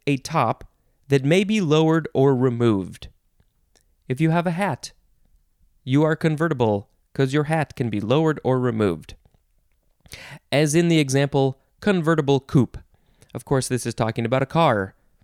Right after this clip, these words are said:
Some cars have a top that can be taken away, so you can drive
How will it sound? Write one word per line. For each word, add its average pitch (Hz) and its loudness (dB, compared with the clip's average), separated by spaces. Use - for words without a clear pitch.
Some 180 0
cars 127 0
have 143 -2
a 139 0
top 147 -6
that 123 -4
can 147 -2
be 135 0
taken 151 0
away, 101 0
so - -8
you 123 -2
can 98 -6
drive 160 -2